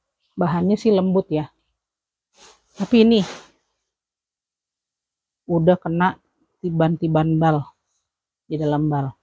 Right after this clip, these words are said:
Ya, tapi masih aman ya, Bun. Ininya. Ini bahannya lembut, eh, materialnya lembut. Tuh. Ya.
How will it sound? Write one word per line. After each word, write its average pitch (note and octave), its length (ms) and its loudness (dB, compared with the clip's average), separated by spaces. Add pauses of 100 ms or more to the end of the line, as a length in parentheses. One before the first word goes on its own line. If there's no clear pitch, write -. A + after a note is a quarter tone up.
(520)
Ya, D#3 100 -4
tapi F3 300 -8
masih F#3 240 -4
aman F#3 320 0
ya, D#3+ 80 0
Bun. F#3 240 -2 (400)
Ininya. E3 340 -4 (880)
Ini G3+ 80 0
bahannya F#3+ 400 2
lembut, G3 240 -2 (240)
eh, E3+ 320 0
materialnya F3 640 -2
lembut. F#3 400 -2 (240)
Tuh. D3 160 -14 (960)
Ya. D#3 160 -2